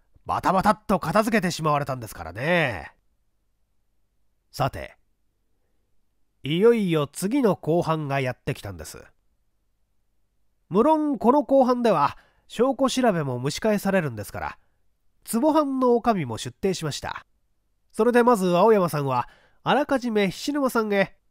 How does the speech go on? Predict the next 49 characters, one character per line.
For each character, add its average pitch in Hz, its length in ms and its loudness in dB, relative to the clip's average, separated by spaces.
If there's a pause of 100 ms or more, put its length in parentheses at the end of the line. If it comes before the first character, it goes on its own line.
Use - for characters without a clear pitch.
(380)
ど 220 180 2
ん 254 100 -4
な 202 160 2
成 175 140 0
り 208 80 0
行 220 140 0
き 208 80 -4
に 208 100 -2
な 208 80 2
っ 202 60 -6
て - 160 -6
も 165 180 0
構 180 300 2
わ 185 100 4
な 143 80 -4
い 123 60 -6
か 110 100 -12
ら、 85 180 -8 (540)
と 233 100 2
に 240 120 4
か 175 100 0
く 156 240 -4 (220)
判 285 260 0
決 269 320 -2
だ 233 120 0
け 240 100 0
は 147 160 0
少 - 260 -6
し 240 140 -4
で 247 100 2
も 147 240 -2
遅 - 160 0
ら 226 100 0
す 190 200 -6
よ 208 160 4
う 156 60 -2
に 175 120 -4
粘 127 220 -4
っ 175 60 -4
て - 200 -10
く - 80 -14
れ、 85 180 -12 (720)
と 254 140 0
頼 208 260 0
ん 175 40 -2
で 160 80 0
お 143 100 0
い 139 60 -4
て、 143 220 0